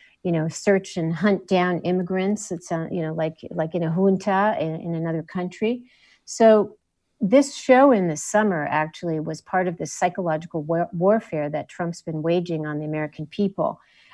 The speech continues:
uh, with these, you know, unmarked troops and all of this. This was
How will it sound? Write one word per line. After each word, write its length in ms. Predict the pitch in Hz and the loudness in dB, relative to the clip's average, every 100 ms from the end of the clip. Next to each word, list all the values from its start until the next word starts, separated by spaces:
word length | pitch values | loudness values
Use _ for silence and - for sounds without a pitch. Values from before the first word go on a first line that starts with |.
| - | -6
uh, 180 | 170 160 | 0 0
with 160 | 160 170 | 2 0
these, 220 | 175 156 - _ | 2 0 -4 _
you 100 | 185 | -2
know, 160 | 170 - | -2 0
unmarked 640 | 196 202 185 170 170 - - | 4 6 6 6 2 -2 -18
troops 680 | - 202 165 - - - - - | -4 0 0 -4 -16 -18 -18 -12
and 160 | 170 156 | -6 0
all 340 | 175 196 190 | 6 8 6
of 160 | 165 - | 2 -2
this. 260 | 151 - | -2 -2
This 340 | - 202 202 - | 0 0 0 0
was 420 | 175 156 - - | 2 2 -2 -14